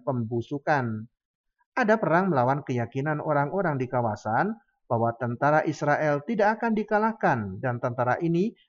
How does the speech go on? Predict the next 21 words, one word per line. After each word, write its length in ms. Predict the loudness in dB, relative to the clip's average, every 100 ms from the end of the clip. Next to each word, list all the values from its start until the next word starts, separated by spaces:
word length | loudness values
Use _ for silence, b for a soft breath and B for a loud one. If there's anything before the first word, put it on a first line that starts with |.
| b
telah 160 | -2 0
mengalahkan 560 | 0 0 0 0 -2
tentara 400 | 0 0 0 2
Arab 320 | 2 4 2
dan 240 | 0 -4 -4
tidak 240 | -4 -2
mungkin 400 | -2 -4 -2 -2
merebut 400 | 0 0 -2 -2
kembali 400 | -2 0 0 -2 -2
tanah 240 | 0 0
yang 320 | 2 0 -2 -4
didudukinya. 640 | -4 -4 -4 -2 -2 -2 -6 _ _ _ _ _
Tapi 320 | 2 4 4
pada 320 | 4 4 4
tahun 240 | 2 0 -2
seribu 320 | -2 0 0
sembilan 320 | -2 0 2
ratus 320 | 4 2 0
delapan 400 | 0 2 4 2
puluh 240 | 2 2 4
dua, 320 | 4 4 4